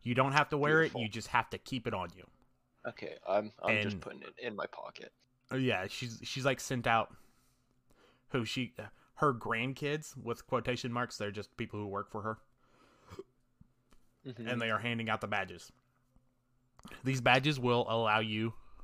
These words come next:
Speaker 1: to go basically anywhere as long as you show it. So
Speaker 2: Okay.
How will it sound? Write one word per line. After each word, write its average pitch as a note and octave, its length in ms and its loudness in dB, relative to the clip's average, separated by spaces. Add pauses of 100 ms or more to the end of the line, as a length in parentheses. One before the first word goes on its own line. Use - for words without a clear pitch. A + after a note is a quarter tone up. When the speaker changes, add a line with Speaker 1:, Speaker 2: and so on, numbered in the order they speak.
(220)
Speaker 1:
to A#2+ 160 2
go G#2 400 0 (1500)
basically B2 500 2
anywhere G#2+ 440 0
as G#2 180 -4
long G#2 280 0
as G2+ 160 -6
you G2+ 80 -4
show F#2 280 -4
it. E2+ 100 -10 (1900)
So G#2+ 440 2
Speaker 2:
Okay. G2+ 100 -2